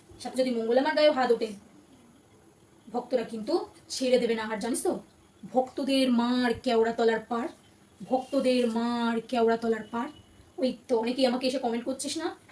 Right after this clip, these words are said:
"কিরে, সাতাশ তারিখ যাবি তো? চরম বিরক্ত হবে সেদিন।" আমি ওপেন চ্যালেঞ্জ নিয়ে বললাম, যাবো কি যাবো না সেটা আমি ভাবছি।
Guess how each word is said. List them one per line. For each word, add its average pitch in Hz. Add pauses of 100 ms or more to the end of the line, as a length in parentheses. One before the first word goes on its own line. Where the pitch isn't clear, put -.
(140)
"কিরে, 302
সাতাশ 247
তারিখ 262
যাবি 247
তো? 339 (160)
চরম 233
বিরক্ত 240
হবে 302
সেদিন।" 226 (580)
আমি 294
ওপেন 302
চ্যালেঞ্জ 262
নিয়ে 285
বললাম, 214 (300)
যাবো 240
কি -
যাবো 277
না 254 (500)
সেটা 453
আমি 508
ভাবছি। 202